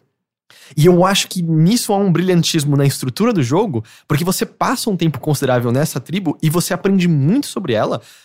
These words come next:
Você tem mais detalhes sobre a vivência dos Nora do que, às vezes, em, em, em lores de outros jogos inteiros. E você tem a impressão de que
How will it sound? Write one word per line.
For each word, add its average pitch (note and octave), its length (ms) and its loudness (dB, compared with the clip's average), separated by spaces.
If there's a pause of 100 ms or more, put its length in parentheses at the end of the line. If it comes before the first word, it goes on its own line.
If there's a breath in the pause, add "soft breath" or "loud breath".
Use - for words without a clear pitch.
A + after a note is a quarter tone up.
(120 loud breath)
Você B2 180 -6
tem G3 140 0
mais F3 380 2
detalhes D#3+ 380 0
sobre C3+ 200 -2
a C3 40 2
vivência A#2+ 360 -2
dos A2+ 160 -8
Nora A2 300 0
do A2+ 120 -4
que, A2+ 140 -6
às A2+ 100 0
vezes, A2+ 280 -2
em, A#2 280 -2
em, A2+ 320 -4
em A#2+ 120 0
lores A#2 400 0
de A2+ 120 -2
outros C3 200 0
jogos A#2+ 420 -2
inteiros. E3+ 580 -2 (540 soft breath)
E G#3 40 0
você A#3 220 0
tem D4+ 260 0
a - 40 2
impressão B3+ 560 0
de G#3 100 -4
que - 360 -6